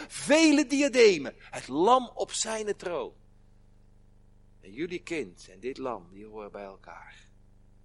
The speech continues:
Weggerukt voor de troon en straks komt hij terug. Er staat in vers vijf, en hij zal alle heidevolkeren hoeden met een ijzeren staf. Dit kind, deze zoon, krijgt de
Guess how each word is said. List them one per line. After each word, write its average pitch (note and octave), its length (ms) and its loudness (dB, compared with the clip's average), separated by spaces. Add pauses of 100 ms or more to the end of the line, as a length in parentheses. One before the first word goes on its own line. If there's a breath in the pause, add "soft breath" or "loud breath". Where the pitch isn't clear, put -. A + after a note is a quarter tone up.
(120)
Weggerukt B3+ 760 2
voor B3+ 180 -6
de A#3 120 -8
troon G3 480 2
en - 160 -18
straks - 540 -8
komt D#3+ 220 -10
hij D#3+ 100 -14
terug. - 480 -12
Er G#2+ 60 -20
staat C#3+ 220 -2
in C3+ 120 -4
vers B2+ 220 -8
vijf, A#3 440 -2 (240 loud breath)
en B2+ 120 -4
hij A2+ 140 -4
zal G2+ 280 -4 (120)
alle B3 540 4
heidevolkeren G3+ 1120 -2 (200 soft breath)
hoeden D#3+ 520 -8
met C3 160 -8
een - 180 -18
ijzeren A#2+ 520 -16
staf. - 320 -20 (720)
Dit - 280 -20
kind, A3+ 480 -10
deze F#3+ 440 -4
zoon, E3+ 380 -8
krijgt D3+ 380 -10
de C3 220 -8